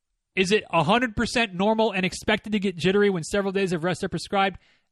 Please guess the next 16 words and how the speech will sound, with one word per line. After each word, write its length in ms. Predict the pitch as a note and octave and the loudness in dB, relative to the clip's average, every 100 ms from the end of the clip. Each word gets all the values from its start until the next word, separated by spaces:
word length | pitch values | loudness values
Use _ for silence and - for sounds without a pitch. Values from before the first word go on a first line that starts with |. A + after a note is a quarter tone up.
| - | -6
Abso-frickin-lutely. 1120 | F3 F3+ G#3 - F#3+ - F3 E3 D3 B2 G2 - | -4 -4 -6 -6 -4 -4 0 2 2 -2 -12 -12
So 440 | - A3 G3 F#3 - - _ - | -4 2 2 2 -4 -18 _ -2
hopefully, 760 | C4 C#4 - C4 B3 B3 G#3+ - _ | 2 2 0 2 4 4 0 -6 _
whatever, 540 | F3+ G3 A#3 A#3+ A#3 G#3+ | 0 2 4 4 4 4
whatever 380 | F#3+ A#3+ B3 A3+ | 2 2 2 2
reason 500 | A#3 A3+ A#3+ A#3+ A#3 | 2 2 0 0 2
you've 220 | G3 F3+ | 2 2
been 160 | G#3 | 0
prescribed 500 | G3+ F#3 - G#3+ A3 | 2 0 2 2 2
a 40 | G3+ | 0
few 240 | - A3 | -2 0
rest 260 | G3 F3 - | 0 -2 -2
days, 240 | G3 F#3 | 0 2
or 60 | F3+ | 2
whatever 420 | A#3+ B3+ A#3+ G#3 _ _ _ - | 4 4 2 0 _ _ _ 2
reason 440 | A#3 G3+ A3+ G#3 | 4 4 0 -2